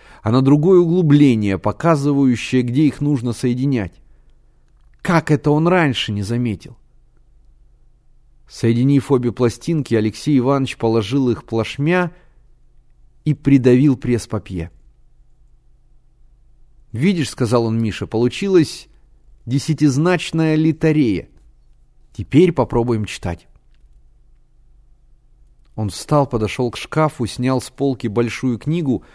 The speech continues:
положил её перед собой и внимательно перелистал. "Так". Алексей Иванович заложил страницы двумя пальцами. "Бери карандаш, бумагу и пиши. С".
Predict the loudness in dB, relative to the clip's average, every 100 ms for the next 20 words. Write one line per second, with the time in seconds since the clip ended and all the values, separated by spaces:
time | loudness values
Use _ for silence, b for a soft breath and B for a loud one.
0 | b b 2 2 4 4 4 4 2 0
1 | 0 2 4 4 2 0 2 0 -2 -6
2 | -4 -4 -2 -4 -4 -2 -2 -2 b b
3 | b -2 -2 -2 -10 _ _ _ _ _
4 | _ _ -10 -8 -6 -4 -2 0 -2 -2
5 | -4 -2 -4 -6 -6 -2 -4 -6 -6 -4
6 | -4 -4 -2 -2 -4 -4 -6 -6 -10 -10
7 | -10 -14 _ _ _ -4 0 0 2 0
8 | 2 4 2 0 -2 0 2 2 0 -2
9 | -6 -4 -4 -4 _ -4 -4 -4 -10 -16